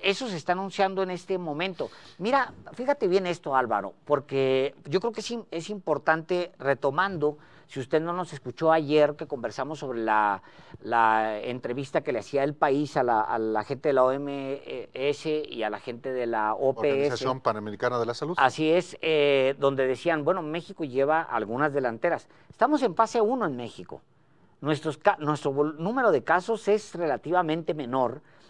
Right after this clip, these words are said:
Speaker 1: comparado, no, no, no es relativamente menor.
Speaker 2: Es muy
Speaker 1: Es
Speaker 2: menor.
Speaker 1: muy menor comparado, no se diga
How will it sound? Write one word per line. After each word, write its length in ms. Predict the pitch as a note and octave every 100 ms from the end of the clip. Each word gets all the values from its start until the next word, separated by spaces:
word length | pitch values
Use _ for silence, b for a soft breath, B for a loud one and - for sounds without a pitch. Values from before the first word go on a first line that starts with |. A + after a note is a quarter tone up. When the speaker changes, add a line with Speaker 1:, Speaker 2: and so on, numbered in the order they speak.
| b
Speaker 1:
comparado, 720 | A#2+ B2 A#2+ B2 C#3+ D#3+ F#3+
no, 140 | D#3 G3+
no, 120 | D3
no 140 | C#3+
es 80 | G#3
relativamente 640 | B3 D#3+ C3 C3+ C3+ C3
menor. 280 | B2+ G#2 F#2 -
Speaker 2:
Es 240 | C3+ -
muy 200 | C3 E3
Speaker 1:
Es 60 | F#3+
Speaker 2:
menor. 340 | C3+ C#3 F3
Speaker 1:
muy 160 | A#3+ C#4
menor 480 | A3 C#3+ B2 A#2
comparado, 680 | - C#3+ - B2 C3 C#3+ F#3 - b b -
no 180 | D3+
se 160 | G3 C#4
diga 560 | A#3+ A3 G#3+ G#3+ G#3